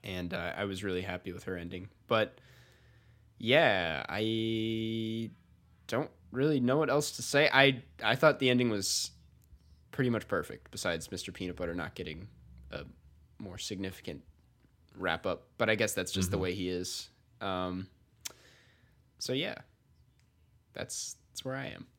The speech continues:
Speaker 2: Yeah, I, I'm mostly on the same page.
Speaker 1: Yeah, I'm not gonna rate. Okay, is that the end of spoilers? Should we just end
Speaker 2: I
Speaker 1: it
Speaker 2: think
Speaker 1: there?
Speaker 2: so.
Speaker 1: All right, that's the end of spoilers. I'm not gonna rate, uh, this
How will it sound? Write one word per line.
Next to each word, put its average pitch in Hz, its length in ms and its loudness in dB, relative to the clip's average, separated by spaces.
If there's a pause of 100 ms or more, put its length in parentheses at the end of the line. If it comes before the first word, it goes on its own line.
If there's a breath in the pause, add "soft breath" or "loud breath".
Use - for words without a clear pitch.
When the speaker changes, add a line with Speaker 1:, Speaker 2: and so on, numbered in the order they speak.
(840)
Speaker 2:
Yeah, 151 200 0
I, 87 300 -4
I'm 113 280 -2 (520)
mostly 90 380 2
on 80 80 -4
the 82 60 -6
same - 200 -6
page. 85 280 -4
Speaker 1:
Yeah, 107 380 2
I'm 185 180 8
not 247 240 8
gonna 156 380 6
rate. 98 920 0
Okay, 117 300 -2 (240)
is 120 120 -2
that 151 180 6
the 156 100 6
end 160 100 4
of 139 80 -2
spoilers? 180 540 0 (680)
Should - 120 -12
we 104 80 -2
just 101 140 -4
end 101 140 0
Speaker 2:
I - 20 2
Speaker 1:
it - 40 -4
Speaker 2:
think 117 140 2
Speaker 1:
there? 139 60 -4
Speaker 2:
so. - 300 0
Speaker 1:
All 98 100 -2
right, 123 160 -2
that's 101 200 -8
the 104 80 -10
end 98 80 -8
of 92 40 -12
spoilers. - 500 -10 (440 loud breath)
I'm 190 140 6
not 220 180 4
gonna 151 220 6
rate, 107 500 2 (300)
uh, 107 500 6 (160)
this - 460 0